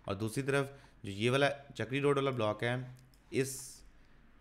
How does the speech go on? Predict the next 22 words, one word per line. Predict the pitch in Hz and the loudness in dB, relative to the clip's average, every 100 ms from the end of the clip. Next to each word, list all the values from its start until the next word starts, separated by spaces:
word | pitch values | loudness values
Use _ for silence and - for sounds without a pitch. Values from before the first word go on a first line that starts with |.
| - - - | -20 -14 -2
इस | 156 156 | -2 0
एंड | 135 135 | -2 -2
से | 127 | 0
लेके | 120 120 | -2 0
इस | 123 127 123 | -2 -2 -2
एंड | 120 120 | -2 -2
तक | 123 123 | -4 -2
प्रॉपरली | 110 - 117 117 | -2 0 0 0
कनेक्टिविटी | 104 92 131 156 | -2 -2 -2 2
होगी | 143 135 | 2 2
और | 135 | 0
पीछे | 127 107 | 0 -4
जाके | 110 113 | -2 -2
जो | 113 | -2
बैरियर | 101 98 117 | -2 0 0
टाउन | 123 | 0
को | 120 | -2
कनेक्ट | 117 117 | -4 -4
करेगी, | 113 113 113 123 - - - | -2 0 0 -4 -6 -16 -2
as | 107 107 - | 2 2 2
per | 113 110 107 | 0 2 2
the | 110 | 4